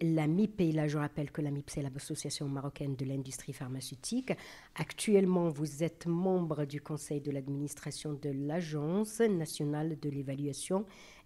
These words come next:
et l'assurance qualité de l'enseignement supérieur. Vous êtes aussi, et la recherche scientifique. Vous êtes ex, et il faut le rappeler,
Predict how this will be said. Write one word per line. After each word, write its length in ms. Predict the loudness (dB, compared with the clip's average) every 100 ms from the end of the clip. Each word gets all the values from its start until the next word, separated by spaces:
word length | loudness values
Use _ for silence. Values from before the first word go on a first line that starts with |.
| 6
et 180 | 6 6 0
l'assurance 800 | 2 2 2 0 2 2 2 -2
qualité 480 | 0 -2 -2 4 4
de 140 | 6 4
l'enseignement 680 | 4 4 4 6 6 4
supérieur. 1040 | 2 0 6 6 8 6 8 4 6 4 4 -2 -14 -8 -4
Vous 280 | -2 0 0
êtes 180 | 0
aussi, 220 | -2 -2 10
et 220 | 10 10 6
la 160 | 4
recherche 500 | 4 2 0 -2 -2
scientifique. 800 | -4 -2 -2 -2 -4 0 0 0 -10 -16 -6 -4
Vous 380 | 4 4 6
êtes 180 | 4 2 0
ex, 240 | 0 0 2
et 40 |
il 140 | 2 2
faut 280 | 2 8 10
le 100 | 10
rappeler, 680 | 6 -2 0 2 4 4